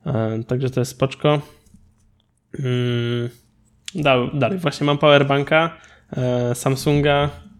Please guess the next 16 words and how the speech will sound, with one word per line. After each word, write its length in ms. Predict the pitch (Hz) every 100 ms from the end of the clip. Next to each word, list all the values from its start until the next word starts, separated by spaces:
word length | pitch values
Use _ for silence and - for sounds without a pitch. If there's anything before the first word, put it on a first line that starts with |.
| _ _ - _
o 220 | - 120
wdzięcznym, 800 | 139 151 143 131 143 135 131 - -
wdzięcznej 600 | 135 135 143 139 143 139
nazwie 640 | 135 139 139 123 127 -
E 100 | 151
B 200 | 143 143
myślnik 460 | 139 139 - 135 -
P 240 | - 131
N 260 | - 131 131
dziewięćset 640 | 139 131 131 131 139 127
piętnaście 560 | - 131 135 131 - 131
B 240 | 147 131
L 240 | 131 131 131
E 260 | 143 131 123
W 340 | 170 131 127
G 320 | 135 127 120